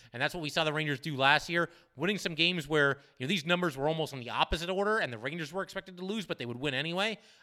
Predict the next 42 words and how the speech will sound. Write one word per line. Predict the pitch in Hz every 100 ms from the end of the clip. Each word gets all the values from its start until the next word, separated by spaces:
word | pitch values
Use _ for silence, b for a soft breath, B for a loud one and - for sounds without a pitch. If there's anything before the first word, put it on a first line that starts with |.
| b
Um, | 139 151
and, | 151 151
and | 147
this | 208 -
year, | 202
you're | 175
kinda | 185 202
seeing | - 202 170
a |
little | 175
bit | 170 165
of |
the | 135
opposite. | 139 123 120 98
So | -
you | 131 127
hope | 190
that, | - 151 B B B
uh, | 113
the | 117
luck | 220
changes | - 196 190 160
for | 175
the | 156
Rangers, | 170 175 143
but, | 151 151 B B
uh, | 143
by | 147
that | 151 147
same | 156
token, | - 160 160 147 - -
hey, |
you | 143
know | 117 147
what? | 156
Sometimes | 165 151 156 135
you |
gotta | 147
make | 143 135
your | 135
own | 135 139
luck, | 135 -